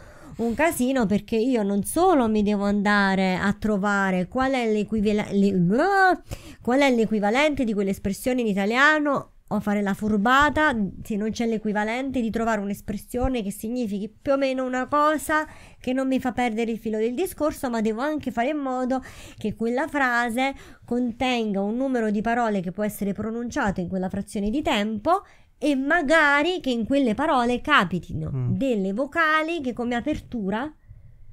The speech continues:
Speaker 1: sono simili a quelle che vengono pronunciate nel video.
Speaker 2: Sì, avresti
Speaker 1: È un
Speaker 2: potuto utilizzare una sola parola, sincronizzazione.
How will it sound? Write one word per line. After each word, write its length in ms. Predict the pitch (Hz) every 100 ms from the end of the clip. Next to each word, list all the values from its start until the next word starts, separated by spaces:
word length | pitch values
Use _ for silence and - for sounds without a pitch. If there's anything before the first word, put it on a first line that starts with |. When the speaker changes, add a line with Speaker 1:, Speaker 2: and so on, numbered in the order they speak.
| -
Speaker 1:
sono 320 | - 247 254
simili 640 | 262 240 226 220 233 240 254 -
a 100 | 190
quelle 240 | - 220 196
che 80 |
vengono 320 | 202 202 180 175
pronunciate 540 | 175 185 185 175 156
nel 180 | 214 254
video. 460 | 180 165 185 214 - - - - - -
Speaker 2:
Sì, 180 | - 120
avresti 380 | 113 139 - 123
Speaker 1:
È 100 | 277
un 60 |
Speaker 2:
potuto 500 | 330 - 156 143 - - - - - - -
utilizzare 560 | 139 143 127 123 127 131
una 180 | 127 123
sola 260 | 127 117
parola, 420 | 117 107 90 85 - - -
sincronizzazione. 1120 | - 131 120 123 123 120 113 - 110 - 120